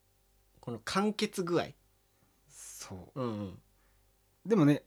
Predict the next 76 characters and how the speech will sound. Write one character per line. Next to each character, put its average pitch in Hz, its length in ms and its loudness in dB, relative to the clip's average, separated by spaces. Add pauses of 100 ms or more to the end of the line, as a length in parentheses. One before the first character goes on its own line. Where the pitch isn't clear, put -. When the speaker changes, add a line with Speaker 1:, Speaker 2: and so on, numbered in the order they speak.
Speaker 2:
い-、 208 160 0
言 220 120 2
わ 262 80 6
ん 277 80 2
と 208 100 0
す 196 60 6
る 175 60 2
こ 160 80 2
と 131 60 4
わ 117 80 4
か 156 100 0
る 131 60 4
の 104 60 2
よ。 - 60 2
Speaker 1:
う 143 40 4
ん 127 180 2
う - 20 0
ん。 - 20 0
Speaker 2:
こ 240 60 4
れ 269 80 6
を 285 140 2
書 208 80 -6
き 233 120 -2
出 233 100 6
し 233 320 -2 (100)
の 208 160 0
サ 226 160 0
イ 220 60 0
ズ 143 100 0
に 113 60 2
ま 107 140 2
と 127 120 0
め 139 80 6
よ 147 100 4
う - 20 -2
と 110 100 -4
思 107 140 0
っ 107 40 -10
た 101 140 -2
ら、 104 120 6
Speaker 1:
う 131 60 -2
ん。 113 320 -4 (440)
Speaker 2:
あ 120 100 -4
の、 110 180 0
父 - 260 -4
が 185 100 4
使 - 180 -4
っ 127 60 -2
て - 180 -4
い 123 80 0
た 120 120 -2
黒 139 260 2
笠 139 300 -2
の 131 300 0 (140)
天 160 200 0
井 151 300 0
に 131 220 0
さ - 160 -10
さ 240 140 0
や 202 120 2
か 131 140 0
な 120 200 -2
穴 147 200 2
が 131 140 0
開 110 220 -4
い - 20 -6
て 117 120 -4
い 101 100 -2
た 113 120 -8
ぐ 110 140 0
ら 107 120 4
い 92 40 -2
な 92 100 -6
ん 85 120 -12
だ 73 80 -12
よ。 - 100 -14